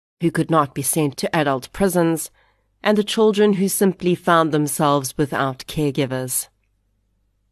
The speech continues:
This would change later in South Africa's history when it became clear how toxic this environment was for all concerned.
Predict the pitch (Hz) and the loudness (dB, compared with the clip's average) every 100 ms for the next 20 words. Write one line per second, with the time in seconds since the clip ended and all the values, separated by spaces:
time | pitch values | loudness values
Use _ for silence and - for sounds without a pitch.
0 | _ _ _ _ 190 180 - - 190 151 | _ _ _ _ 0 2 0 0 0 0
1 | - 180 160 147 139 160 151 143 151 139 | -4 0 0 0 0 2 2 2 -2 -2
2 | 131 147 147 135 151 135 135 - 147 - | -4 -6 -4 -6 -6 -8 -8 -6 -4 -4
3 | - 147 131 - _ _ - 160 151 143 | -2 -2 -2 -10 _ _ -2 0 0 -4
4 | 143 139 135 135 175 160 151 139 - _ | -4 -4 -4 -6 -2 0 2 0 -4 _
5 | _ _ - 170 - 190 175 - - 127 | _ _ 0 0 0 -2 -2 -2 -4 -4
6 | - - 143 160 139 147 147 139 139 135 | -6 -4 -4 -2 -2 0 2 0 -2 0
7 | 156 151 135 131 - 147 143 131 - 135 | 2 2 0 -6 -6 -2 -2 -2 -6 -8
8 | 123 165 151 139 135 131 | -4 -2 0 0 -4 -8